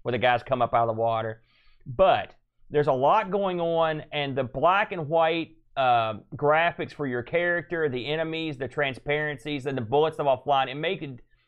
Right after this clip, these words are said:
it made it hard for me to see what was going on. It was, it all kind of blended together, and a lot of times it made it confusing for me. On top of that, I just did not like the, uh, this is one game I,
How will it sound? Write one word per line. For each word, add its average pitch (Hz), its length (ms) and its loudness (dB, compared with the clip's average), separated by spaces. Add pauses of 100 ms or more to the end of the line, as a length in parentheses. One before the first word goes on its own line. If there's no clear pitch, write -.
it 160 80 -6
made 254 160 2
it 214 120 2
hard 208 320 4
for 175 60 -8
me 202 120 -4
to 151 60 -4
see 180 160 -4
what 165 160 0
was 123 120 -6
going 135 260 -2
on. 127 220 -2
It 107 80 -8
was, 120 180 -8
it 139 280 -4
all 175 280 4
kind 180 200 -2
of 127 80 -4
blended 156 400 -2
together, 143 460 0
and 151 80 -2
a - 20 0
lot 151 200 2
of 143 60 -4
times 151 380 -2 (420)
it 139 100 -4
made 185 180 0
it 170 100 -6
confusing 160 580 -6
for 165 120 -8
me. 160 360 -6 (340)
On 143 100 -2
top 180 240 4
of 175 60 -8
that, 165 160 6
I 151 100 4
just 135 160 -12
did 165 100 -2
not 165 300 2
like 160 240 2
the, - 220 -10
uh, 143 80 -4
this 185 240 0
is 147 80 -4
one 175 200 -2
game 139 160 -2
I, 131 120 0